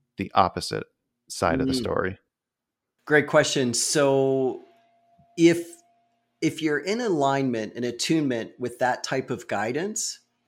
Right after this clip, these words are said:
Speaker 2: there's gonna be something internally that you're gonna feel when it's time to sell the stock.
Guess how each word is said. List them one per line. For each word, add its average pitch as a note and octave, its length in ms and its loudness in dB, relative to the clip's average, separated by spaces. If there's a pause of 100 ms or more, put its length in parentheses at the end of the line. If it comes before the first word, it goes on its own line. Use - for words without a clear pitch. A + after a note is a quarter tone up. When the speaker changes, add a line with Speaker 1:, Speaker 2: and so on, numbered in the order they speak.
Speaker 2:
there's C#3+ 180 2
gonna G#3+ 180 6
be G#3+ 100 0
something D#3+ 440 2
internally C3 580 0
that A#2+ 160 -2
you're A#2+ 160 -2
gonna A#2 240 -2
feel A2+ 720 -2
when B2 180 -2
it's A#2 160 -4
time B2 240 -2
to - 80 -10
sell G#2+ 240 0
the F2+ 140 -8
stock. - 480 -8